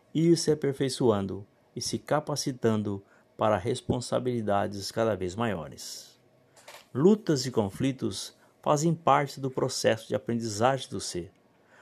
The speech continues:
assim como a dor e o sofrimento. O detalhe é que quando não aprendemos com essas lições, não vencemos certos desajustes íntimos que carregamos,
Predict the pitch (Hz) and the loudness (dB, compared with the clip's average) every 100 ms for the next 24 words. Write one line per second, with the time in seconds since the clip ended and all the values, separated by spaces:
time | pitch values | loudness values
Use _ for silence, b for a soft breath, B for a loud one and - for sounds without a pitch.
0 | b - 120 - 165 123 117 120 117 160 | b 0 0 0 0 0 0 0 2 2
1 | 131 110 - 110 104 92 90 - _ _ | 2 -2 0 -2 -2 -6 -6 -12 _ _
2 | - 143 104 - 101 95 95 95 _ b | -6 0 0 2 2 2 -4 -12 _ b
3 | b b b - - 117 - 131 135 170 | b b b -12 -8 -8 -2 2 4 4
4 | 175 160 147 143 147 151 123 117 120 113 | 4 2 2 0 0 -2 2 0 0 -4
5 | - 117 107 - 107 104 - 101 98 98 | -2 -2 -2 -4 -6 -6 -4 -2 -2 -6
6 | - - b b _ 110 113 107 104 - | -12 -20 b b _ 0 0 2 0 2
7 | 139 147 147 135 - 139 147 123 135 127 | 2 2 0 -2 -2 -4 -4 0 0 4
8 | 120 110 139 165 - 131 110 123 120 117 | 2 2 -2 -2 -4 -6 -2 -2 -2 -4
9 | 113 - 113 - 95 101 95 98 98 95 | -6 -4 -6 -2 -2 -2 -4 -4 -6 -8
10 | - | -10